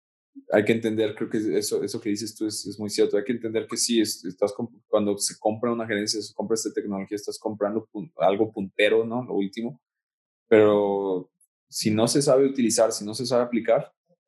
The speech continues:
no le vas a sacar ningún jugo a, al, al juguete, ¿no? O sea, y pues lo que quieres es tener la tecnología, quieres tenerlo mejor, pues para usarlo realmente, ¿no? Como decías tú ahorita, manejar ese Ferrari y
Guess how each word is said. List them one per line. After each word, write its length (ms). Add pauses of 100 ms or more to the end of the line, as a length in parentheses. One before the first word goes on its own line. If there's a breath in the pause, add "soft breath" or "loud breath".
(320)
no 180
le 80
vas 180
a 40
sacar 280
ningún 260
jugo 400
a, 180
al, 560 (200)
al 80
juguete, 420
¿no? 280
O 80
sea, 440 (720)
y 260
pues 120
lo 100
que 140
quieres 300
es 140
tener 240 (340)
la 180
tecnología, 640
quieres 260
tenerlo 280
mejor, 380
pues 140
para 420 (300)
usarlo 540
realmente, 400
¿no? 160
Como 180
decías 260
tú 120
ahorita, 300
manejar 400
ese 180
Ferrari 680
y 60